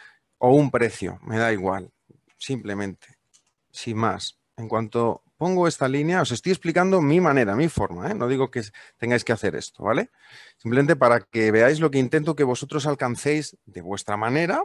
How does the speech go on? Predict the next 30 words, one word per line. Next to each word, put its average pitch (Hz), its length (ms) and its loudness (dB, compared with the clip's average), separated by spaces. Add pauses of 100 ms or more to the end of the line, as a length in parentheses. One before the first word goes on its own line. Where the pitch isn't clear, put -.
pero 180 360 -2 (280)
que - 160 -6
consigáis 123 460 -2
simplificar 110 760 -2
lo 101 140 -2
máximo 95 420 -8
posible. - 400 -16 (720)
Uno 185 320 4
punto 170 240 2
diecisiete 127 480 0
cincuenta 95 480 -2
euro 87 260 -4
dólar. 71 300 -12 (1300)
Yo 143 100 4
tengo 151 220 4
una 123 160 4
compra, 85 580 -6
solo 185 400 4
por 135 160 4
esa 135 220 2
línea. - 420 -8 (100)
Hay 110 200 -4
un 101 100 -10
patrón 95 280 -4
muy 101 160 -4
claro 170 360 2
que 98 100 -4
yo 90 120 -4
creo 90 200 -10
que 85 240 -12